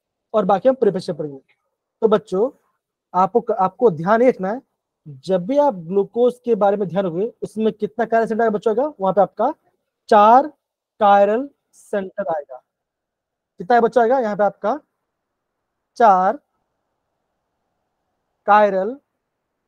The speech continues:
center आएगा। अब क्या बोलोगे, एक chiral center क्या होता है? तो मैं क्या बोला बच्चों,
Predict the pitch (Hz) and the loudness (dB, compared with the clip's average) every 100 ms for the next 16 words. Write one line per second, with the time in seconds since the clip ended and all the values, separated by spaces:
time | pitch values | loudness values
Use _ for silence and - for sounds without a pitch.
0 | _ _ _ _ 208 190 202 170 139 131 | _ _ _ _ -8 -6 -4 -4 -6 -16
1 | _ _ _ _ _ _ _ _ 190 214 | _ _ _ _ _ _ _ _ -4 -2
2 | 226 226 220 247 254 _ _ _ _ 311 | 0 0 -2 -6 -12 _ _ _ _ -18
3 | 302 233 214 262 269 262 247 220 160 135 | -10 -6 -4 -4 -6 -8 -6 -4 -6 -8
4 | 120 _ _ _ _ _ _ _ _ 190 | -20 _ _ _ _ _ _ _ _ -10
5 | 202 233 220 220 196 233 | -6 -4 -2 -2 -4 -6